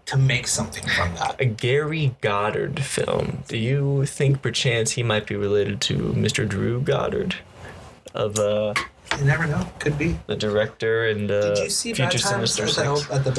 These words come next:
Speaker 1: B-, Bad Times at the El Royale?
Speaker 2: I did. I enjoyed the hell out of
Speaker 1: That
Speaker 2: it.
Speaker 1: movie was amazing. That was one of my favorite movies last year. Bad Times at El Royale.
Speaker 2: Mm,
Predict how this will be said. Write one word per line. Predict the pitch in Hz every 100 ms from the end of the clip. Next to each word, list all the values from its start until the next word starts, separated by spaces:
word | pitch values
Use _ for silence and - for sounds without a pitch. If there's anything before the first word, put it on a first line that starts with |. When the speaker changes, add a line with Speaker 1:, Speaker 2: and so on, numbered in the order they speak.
| -
Speaker 1:
B-, | 131
Bad | 123 127
Times | 135 131 131
at |
the | 113
El | 120
Royale? | 120 120 120 139
Speaker 2:
I | 135 160
did. | 208 131 87 -
I | 82
enjoyed | 110 110 117 123
the | 127
hell | 143 127 110
out | 80
of |
Speaker 1:
That | - 151
Speaker 2:
it. | 180
Speaker 1:
movie | 208 233 254 254
was | 151 147
amazing. | 135 131 123 131 131 - -
That | 143 202
was | 214 139
one | - 135 151
of | 175
my | 139 123
favorite | - 131 127 117
movies | 110 110 107
last | 90 - -
year. | - 143 - - - - - - - -
Bad | 101
Times | 104 101 -
at | 101
El |
Royale. | 101 98 - 135
Speaker 2:
Mm, | 135 104